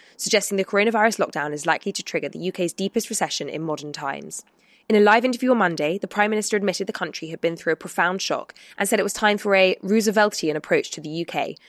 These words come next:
referencing the former U S President Franklin D Roosevelt's New Deal, which funded major public works following the Great Depression of the nineteen twenties. His comments came as the government prepared to launch Project Speed, a new task force designed to accelerate the delivery of major infrastructure projects in the U K,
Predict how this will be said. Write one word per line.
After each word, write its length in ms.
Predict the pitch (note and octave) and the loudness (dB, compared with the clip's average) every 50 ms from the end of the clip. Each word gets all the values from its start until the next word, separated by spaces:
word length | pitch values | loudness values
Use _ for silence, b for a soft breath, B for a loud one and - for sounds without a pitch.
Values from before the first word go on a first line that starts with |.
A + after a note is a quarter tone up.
| b b - | b b -2
referencing 380 | G3 F#3+ - G3 F3+ - G3+ | -2 0 0 -2 -2 -2 -2
the 80 | F#3+ F#3 | -2 -2
former 280 | - - G#3+ G#3 A3 A#3 | 2 4 4 4 4 4
U 120 | A3+ A3 | 2 2
S 140 | A3 G#3+ - | 2 0 -2
President 400 | - F#3+ E3+ D#3+ D#3 D#3 D3 - | 0 -2 -2 0 -2 -8 -6 -2
Franklin 340 | - E3+ D3+ - - F#3+ F#3 | -2 -2 -2 0 -4 -6 -4
D 160 | - F#3 F#3 | -2 -4 -4
Roosevelt's 560 | E3+ F3 E3+ D#3 C#3+ D3 C#3+ C#3 - - - | -2 -4 -4 -4 -2 -2 -2 -2 -2 -4 -8
New 260 | F3+ E3+ E3+ E3+ F3 | -6 -4 -4 -4 -4
Deal, 380 | E3+ - D3+ C3+ A#2+ B2 C3+ B B B B B B B | -2 -2 -2 -2 -2 -4 -6 B B B B B B B
which 160 | F#3+ F3+ - | -2 0 2
funded 260 | - G3+ G3+ F#3+ F#3+ | 2 2 2 2 -2
major 300 | F3+ F#3+ G3+ G#3+ G#3+ A#3+ | 2 4 4 4 4 2
public 260 | - A3+ G#3+ A3 A3 | 0 0 0 0 2
works 300 | - F3+ D#3 C#3 - - | 2 4 2 2 2 0
following 300 | - F#3 D#3+ D#3 D#3 D#3+ | -2 -2 -2 -2 -2 -4
the 40 | D#3 | -4
Great 220 | D3 - E3+ F3+ - | -2 0 0 0 0
Depression 360 | G#3 - D#3+ D3 - - D3+ | -2 -6 -6 -8 -8 -10 -10
of 60 | C#3 | -10
the 80 | - D3 | -8 -8
nineteen 320 | C#3+ C#3 D3 - - D3 | -6 -6 -8 -8 -12 -12
twenties. 560 | D3 D3+ C#3+ C3+ C#3 - F2 G2+ A#2+ - - _ b b b b b b | -12 -10 -12 -12 -12 -12 -12 -12 -12 -12 -14 _ b b b b b b
His 140 | - A3 | -8 -4
comments 260 | - B3 B3+ C#4 C#4+ - | -2 2 2 2 0 2
came 220 | A3+ F#3+ F3 E3 | 2 0 0 0
as 80 | D#3+ - | -2 -4
the 60 | D#3+ | -2
government 320 | F3 F3 F#3+ G#3 G#3 - | -2 -2 -2 -2 -6 -6
prepared 280 | - G3+ - F3 D3+ D3 - | -10 -10 -6 -4 -4 -4 -4
to 140 | - D#3+ | -6 -6
launch 220 | D3+ D3 - - _ | -6 -6 -8 -10 _
Project 380 | - F3 E3 - D#3+ - - | -4 -2 -2 -2 -4 -4 -4
Speed, 400 | - - - D#3 C#3+ - - - b b b b b | -6 -4 -4 -6 -6 -6 -12 -14 b b b b b
a 40 | F#3+ | 0
new 200 | G3 G3 G#3 B3 | 2 2 2 2
task 300 | A#3+ - G3+ F3 E3+ - | 0 2 0 0 0 0
force 140 | E3 D#3+ - | -4 -6 -4
designed 340 | - E3+ D#3+ E3+ E3+ F3 - | -6 -4 -2 0 -2 -2 -4
to 100 | - - | -6 -8
accelerate 420 | - - G3+ F#3 G3 G3+ A3 - | -4 -2 -2 0 0 0 -2 -2
the 80 | A#3 A3 | -2 -4
delivery 360 | - G#3+ F#3+ D#3 D3 D#3 D3+ | -2 0 -2 0 0 -2 -2
of 100 | D3+ E3+ | -2 -2
major 260 | E3 D#3+ F#3 - - | -2 -2 -2 -2 -2
infrastructure 480 | - F#3 - E3 - - D#3+ - - D#3 | -4 -4 -4 -6 -6 -6 -6 -6 -6 -8
projects 340 | - D3+ C#3+ C#3 C#3 - | -8 -6 -4 -6 -6 -6
in 140 | - - D#3 | -8 -8 -8
the 80 | D#3 D#3+ | -6 -4
U 140 | F3 F#3+ - | -4 -6 -4
K, 260 | - C#3 E2 E2+ | -6 -6 -6 -8